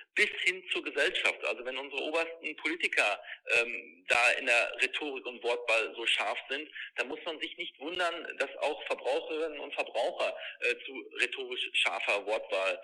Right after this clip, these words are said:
führen. Und das alles prasselt auf die Landwirte ein. Und das ist im Moment jede Menge. Und da muss ich schon sagen, äh, liebe Leute und insbesondere,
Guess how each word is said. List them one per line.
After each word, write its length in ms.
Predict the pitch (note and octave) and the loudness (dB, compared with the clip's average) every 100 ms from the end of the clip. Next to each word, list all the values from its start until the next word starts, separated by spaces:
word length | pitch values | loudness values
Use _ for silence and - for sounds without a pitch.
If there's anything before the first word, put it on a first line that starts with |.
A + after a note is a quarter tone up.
| - - - | -10 -10 -8
führen. 200 | - A#2 | -6 -6
Und 120 | A2 B2 | -2 -2
das 120 | D#3 - | -2 0
alles 240 | F3 G#3 - - | 0 0 -4 -10
prasselt 420 | - E3+ F#3+ F3+ | -6 -4 -2 -2
auf 120 | - - | -2 0
die 80 | |
Landwirte 480 | C3+ C3 D#3 D#3 C3+ | 0 0 2 0 0
ein. 200 | B2 A#2+ | 0 0
Und 100 | A2 | 0
das 80 | A#2+ | -6
ist 140 | C#3+ C#3 | -6 -8
im 120 | C3+ | -6
Moment 340 | B2+ C#3+ D#3+ | -2 -2 -2
jede 340 | - - D3+ D3+ | -12 -4 -2 2
Menge. 300 | B2+ A2 - - - - | 2 2 -2 -6 -10 -8
Und 240 | C3 C3+ _ | -10 -10 _
da 120 | - B2 | 0 0
muss 140 | D#3+ | 4
ich 80 | F3+ | 4
schon 240 | - D3 | 4 4
sagen, 460 | B2+ C#3+ E3+ E3+ E3+ - | 2 4 2 -4 -6 -2
äh, 240 | C3 C3 | 2 2
liebe 200 | C3+ C#3+ | 0 -4
Leute 400 | C#3+ C#3 - F#3 | 0 0 0 0
und 240 | D#3 B2+ B2 | -2 -4 -6
insbesondere, 880 | D#3+ - D3+ D3+ D3+ C#3+ D3 C#3+ | -6 -10 -8 -6 -6 -4 -2 0